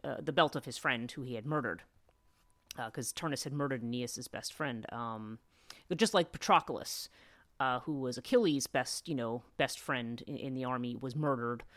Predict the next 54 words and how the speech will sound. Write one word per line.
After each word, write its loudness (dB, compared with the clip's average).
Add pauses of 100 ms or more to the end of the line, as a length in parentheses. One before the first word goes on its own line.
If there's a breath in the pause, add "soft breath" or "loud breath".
(180 soft breath)
or -6
was -4
killed, 0
and -4
his -8
body 6
was -6
left 0
out. 6
You -2
know, 0
there -2
was -4
a -8
fight 0
over -2
his -4
body. 4 (540 soft breath)
When 0
he 4
found 6
out 4
Patroclus 4
was -6
killed, -2
then 2
that's 8
when -2
he -2
got 0
back -4
involved -4
in -6
the -4
war. 4 (520 soft breath)
And -6
similarly, 4
um, 4
in -2
this 0
case, 2
uh, -4
Aeneas's -4
friend, -2
and -6
I 0
wanna 4
say, 2
I 4
think -2
his -4
name 2
is -4
Pallas, -4